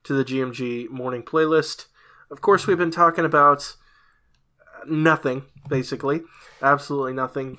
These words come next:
important. Um, but the little things in life. So,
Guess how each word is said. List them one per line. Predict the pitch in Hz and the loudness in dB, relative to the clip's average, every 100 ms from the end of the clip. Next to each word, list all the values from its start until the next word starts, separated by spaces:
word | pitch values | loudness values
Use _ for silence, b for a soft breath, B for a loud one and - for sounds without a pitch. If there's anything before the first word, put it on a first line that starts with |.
| _ - | _ -14
important. | 131 151 135 127 135 - _ _ _ _ | -8 -4 -4 -4 -14 -20 _ _ _ _
Um, | 135 127 120 120 _ _ | -2 -2 -4 -10 _ _
but | 190 185 _ | -8 -8 _
the | 190 | -4
little | 180 143 | 0 0
things | 135 123 120 | -2 -10 -10
in | 117 | -10
life. | 117 117 | -8 -6
So, | - 214 214 208 | 2 6 6 4